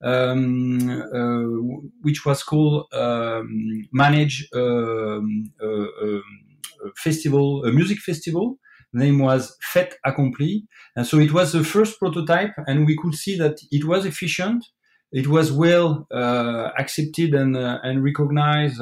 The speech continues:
by the, by the, by the sector, the musical sector for, for this. And so we said that it, it was good that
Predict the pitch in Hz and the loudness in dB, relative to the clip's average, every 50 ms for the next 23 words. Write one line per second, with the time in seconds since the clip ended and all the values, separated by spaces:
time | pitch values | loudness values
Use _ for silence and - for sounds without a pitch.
0 | 120 117 - 127 131 135 135 131 127 123 120 117 117 117 117 - 127 127 127 120 | -6 -2 0 0 0 2 0 0 0 0 0 -2 -2 -4 -4 -4 -4 -4 -2 -4
1 | 123 120 117 117 117 117 113 120 123 117 110 - - - - 156 151 156 - 170 | -4 -4 -4 -6 -8 -6 -4 -4 -4 -4 -6 -10 -16 -8 -4 -4 -4 -2 -2 -2
2 | 185 226 247 220 147 131 120 117 117 123 135 135 131 139 135 - 139 127 - 147 | -2 0 0 0 0 0 0 0 0 0 0 0 0 -2 -2 -2 -4 -2 -2 -4
3 | 143 - - 180 220 240 240 - 139 123 120 120 120 - 131 123 123 160 202 233 | -6 -4 -6 -6 -6 -6 -6 -4 -4 -4 -4 -4 -6 -6 -8 -6 -4 -4 -4 -4
4 | 233 - - - _ - - - - _ - 139 147 151 147 - - 170 180 170 | -6 -10 -16 -20 _ -20 -20 -20 -18 _ 0 2 4 4 4 2 2 0 2 2
5 | 156 151 147 147 160 165 165 156 139 135 131 - - _ _ - 123 123 - - | 2 2 2 0 0 -2 0 2 0 0 0 -2 -8 _ _ -8 -8 -8 -6 -8
6 | 123 123 131 127 127 120 120 135 147 151 147 147 127 120 123 117 - | -6 -4 -2 -2 -2 -2 -2 0 2 2 2 0 -2 -4 -4 -4 -4